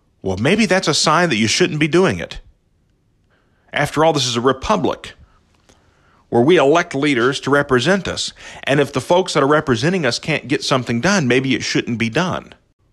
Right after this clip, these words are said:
Processes matter. Systems matter. We improve processes. We improve systems just as we've done since our founding. We've gotten better. We've always made mistakes, and we always will.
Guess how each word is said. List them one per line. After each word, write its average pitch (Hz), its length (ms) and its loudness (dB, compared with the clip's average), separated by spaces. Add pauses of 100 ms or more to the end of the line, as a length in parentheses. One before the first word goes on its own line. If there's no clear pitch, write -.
(140)
Processes 110 640 -4
matter. 101 360 -8 (520)
Systems 104 500 -2
matter. 90 400 -8 (240)
We 110 140 -2
improve 131 420 0
processes. 90 640 -2 (260)
We 113 200 2
improve 135 400 2
systems 95 420 -6
just - 260 -4
as 123 180 -2
we've 117 240 -2
done 98 340 -2 (240)
since 123 280 -2
our 123 160 2
founding. 110 640 -4 (280)
We've 120 260 2
gotten 123 320 0
better. 104 460 -2 (260)
We've 127 220 0
always 160 320 4
made 85 200 -4
mistakes, - 640 -12
and 123 160 0
we 139 120 2
always 156 340 2
will. - 460 -4